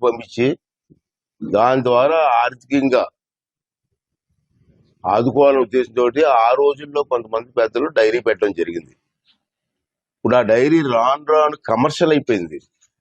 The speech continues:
అవినీతి పాలైపోయింది. ఈవేళ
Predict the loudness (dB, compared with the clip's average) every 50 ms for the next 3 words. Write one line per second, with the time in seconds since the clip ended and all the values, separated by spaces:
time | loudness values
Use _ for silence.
0 | _ _ _ _ _ _ _ _ _ _ _ _ _ _ _ _ _ _ _ _
1 | _ -20 -20 _ _ _ _ _ -10 -4 -2 0 2 4 4 2 2 0 0 0
2 | 2 2 2 0 -2 -4 -6 -10 -10 -12 _ _ _ _ _ _ _ -20 -20 -20
3 | _ _ _ _ _ _ _ _ _ _ _ _ _ _ _ _ _ _ _ _
4 | _ _ _ _ _ _ _ _ _ _ _ _ _ _ _ _ _ _ _ _
5 | _ _ _ _ _ _ _ _ _ -2 2 4 4 4 6